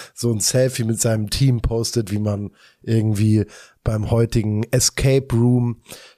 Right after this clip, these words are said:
Teambuilding zusammen einen mega inspirierenden Tag hatte und zu sich gefunden hat. Also wäre auch ein cooler Ansatz, weil im Endeffekt, wenn man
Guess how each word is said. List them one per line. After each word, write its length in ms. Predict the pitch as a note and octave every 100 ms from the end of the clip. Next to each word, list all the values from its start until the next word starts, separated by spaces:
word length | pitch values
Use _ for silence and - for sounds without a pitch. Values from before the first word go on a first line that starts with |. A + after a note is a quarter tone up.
| -
Teambuilding 800 | - C3+ B2 A#2+ A#2 A2+ A2 G#2 - -
zusammen 640 | - G#2+ A2 A2 A2 G#2 _ _ _
einen 360 | G#2 A2 G#2+ A2
mega 480 | A#2+ A#2+ A2+ G#2+ G#2+
inspirierenden 680 | A#2 - A2 A2+ A2 G#2 G2+
Tag 360 | - A2 A2
hatte 220 | A2 G2+
und 280 | F#2+ G2+ G2
zu 160 | - A2
sich 160 | G2+
gefunden 460 | - - G2 F2 F2+
hat. 160 | F#2+ -
Also 220 | F2+ F2
wäre 140 | G#2+
auch 160 | G#2 -
ein 80 | G#2+
cooler 280 | - A#2+
Ansatz, 340 | A2 A#2 G2+ -
weil 140 | A2 - - - _ _ _
im 160 | - F2
Endeffekt, 600 | B2 D3+ - C#3 C3 _ _ _ _ _ G2+
wenn 240 | G2 A#2
man 360 | A#2+ A2 G#2